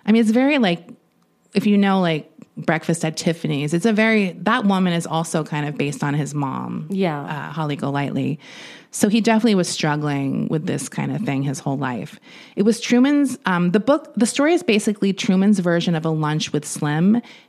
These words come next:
Speaker 1: They're in this fancy rest-, restaurant, and this is really what ends it all for Truman.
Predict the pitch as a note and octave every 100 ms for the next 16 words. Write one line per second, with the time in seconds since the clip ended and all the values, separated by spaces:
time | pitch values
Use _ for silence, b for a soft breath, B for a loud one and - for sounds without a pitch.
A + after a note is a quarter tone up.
0 | B F3+ F3 F3 E3 E3+ - - E3 F#3+
1 | A#3+ A3 E3+ E3 - E3+ E3 F3 - F#3
2 | F3 E3+ E3 E3+ E3 D#3+ D#3 - - -
3 | - A3 D#4 A#3 F3+ F3 E3 D#3+ D3+ D#3
4 | D#3 D3+ C3+ C#3 C#3+ - C#3+ C3+ B2+ B2+